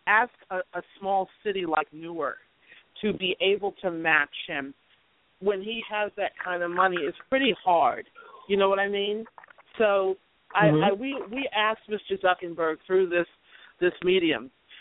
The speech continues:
Speaker 1: to reconsider asking them to match your funds, bring in your own consultants to help them bring in the right people, and not privatize education. That's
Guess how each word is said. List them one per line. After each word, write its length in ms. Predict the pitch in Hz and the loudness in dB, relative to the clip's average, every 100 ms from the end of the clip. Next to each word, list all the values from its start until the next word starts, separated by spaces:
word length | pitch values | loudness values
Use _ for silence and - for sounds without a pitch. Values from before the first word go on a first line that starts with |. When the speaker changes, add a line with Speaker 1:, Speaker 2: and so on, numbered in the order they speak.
| _ - | _ -2
Speaker 1:
to 280 | 226 208 175 | 0 2 0
reconsider 920 | 220 277 - 214 - - 214 160 139 - - - | 2 2 0 -8 -8 -8 -6 -4 -4 -8 -14 -4
asking 380 | 196 196 - 196 | 0 0 -2 -6
them 160 | 180 175 | -6 -8
to 60 | 175 | -8
match 280 | 160 170 165 - | 0 0 0 -2
your 140 | 160 - | -4 0
funds, 360 | 170 170 226 269 - _ _ _ _ _ | 2 2 -2 -8 -14 _ _ _ _ _
bring 220 | 214 233 | 0 0
in 100 | 269 | -4
your 180 | 247 214 | -8 -8
own 240 | 190 190 202 | -8 -10 -12
consultants 640 | 202 190 196 170 180 165 _ | -16 -16 -12 -12 -14 -20 _
to 80 | 180 | -14
help 260 | 190 190 - 180 | -4 -4 -2 2
them 240 | 160 156 - - - _ 151 | 2 2 -8 -16 -20 _ -6
bring 300 | 151 202 202 - | 2 2 2 -4
in 140 | 190 190 | -6 0
the 120 | 175 | 0
right 280 | 160 170 170 - | 2 0 0 -8
people, 480 | 202 196 - 220 240 - - - | -10 -10 -2 0 0 -2 -20 -4
and 260 | 208 208 220 | -4 -2 2
not 260 | 226 254 - - | 4 2 -2 -2
privatize 760 | 233 226 208 208 196 175 175 | 0 0 -4 0 2 2 0
education. 840 | 180 160 165 208 165 170 - 143 127 _ _ _ | -2 -4 -8 -6 -4 -4 -6 -8 -8 _ _ _
That's 240 | 247 302 | 2 2